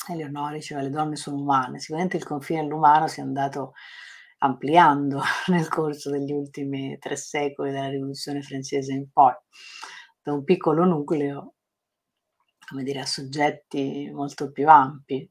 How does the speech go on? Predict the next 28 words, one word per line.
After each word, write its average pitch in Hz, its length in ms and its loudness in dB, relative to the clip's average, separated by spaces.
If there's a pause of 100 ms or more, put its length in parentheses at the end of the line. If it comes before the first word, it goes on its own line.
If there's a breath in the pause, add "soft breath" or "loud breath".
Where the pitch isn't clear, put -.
e 143 280 -4
sfaccettati, - 800 0
e 139 40 -8
forse - 320 2
si 156 100 -2
aprirà 143 340 -4
ancora, 143 420 -2
chi 151 160 -12
lo 147 100 -6
sa. - 300 -4
Cioè, - 240 -12
oggi, 143 300 -8 (1080 soft breath)
ehm, 175 560 -10
riconosciamo 156 760 6
anche 147 280 2
che 139 100 -4
noi 143 160 -4
stessi 151 520 -4
siamo 143 440 -6
composti 156 840 8
di, 139 300 -4
di 135 140 -6
moltitudini 147 960 -4
all'interno 143 1000 -6
della 147 180 -6
nostra 147 360 -6
pelle, 131 440 8
quindi 131 360 -4